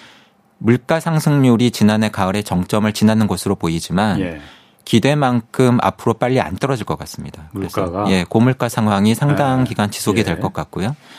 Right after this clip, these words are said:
Speaker 1: 그렇다 보니까는 인플레의 부담이 지속되는 가운데에서
Speaker 2: 예.
Speaker 1: 또 다른 중요한 변수는 금리죠.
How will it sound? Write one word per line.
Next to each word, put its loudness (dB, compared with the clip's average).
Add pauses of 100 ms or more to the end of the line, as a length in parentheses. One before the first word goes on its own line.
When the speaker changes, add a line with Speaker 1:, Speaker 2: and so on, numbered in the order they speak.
(300)
Speaker 1:
그렇다 -2
보니까는 2
인플레의 2
부담이 0
지속되는 -4
가운데에서 -4 (180)
Speaker 2:
예. -10 (500)
Speaker 1:
또 0
다른 -2
중요한 0
변수는 -2
금리죠. 2